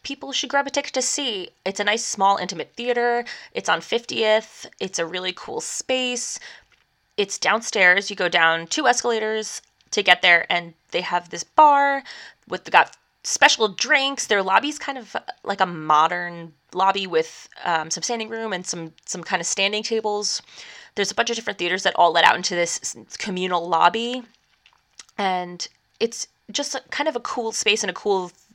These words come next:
small, intimate theater. So no matter where you are in the theater, there's not a bad spot to be in.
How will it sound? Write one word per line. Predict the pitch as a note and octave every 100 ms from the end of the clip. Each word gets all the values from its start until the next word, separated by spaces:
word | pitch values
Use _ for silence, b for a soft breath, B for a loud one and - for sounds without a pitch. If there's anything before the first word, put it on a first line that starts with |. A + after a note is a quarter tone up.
| _
small, | - - G3+ F#3 F3+ -
intimate | F3+ F#3 F#3
theater. | - F3+ F3+ A3 A#3+ B B
So | - A3
no |
matter | G#3+ A3
where | G#3 F3
you | F#3 F#3+
are | F3+
in | F3+
the | E3+
theater, | E3+ E3 G3+ A3+ A#3 _ _ _ _
there's | F#3+ F#3 - -
not | D3+ C3
a |
bad | F#3+ C#3 -
spot | - -
to | E3
be | D#3+ C#3+
in. | D3+